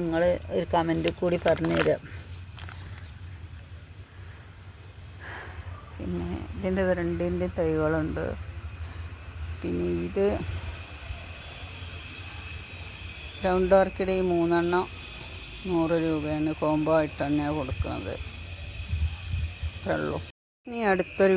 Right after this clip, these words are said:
വീഡിയോയിൽ കാണട്ടോ. അപ്പോൾ നിങ്ങൾ സ്കിപ്പ് ചെയ്യാതെ വീഡിയോ മുഴുവനായിട്ട്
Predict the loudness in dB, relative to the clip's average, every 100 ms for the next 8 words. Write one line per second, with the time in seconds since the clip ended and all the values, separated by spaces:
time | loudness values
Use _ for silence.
0 | 6 6 6 6 6 4 6 6 4 4
1 | 2 2 -2 -2 -4 -4 -2 -2 0 0
2 | -2 -2 -2 4 4 4 2 -4 -2 -4
3 | -4 -4 -4 -4 -4 -4 -4 -4 -4 -2
4 | 4 6 6 4 -2 -4 6 10 12 10
5 | 10 6 4 2 4 4 4 4 4 6
6 | 4 4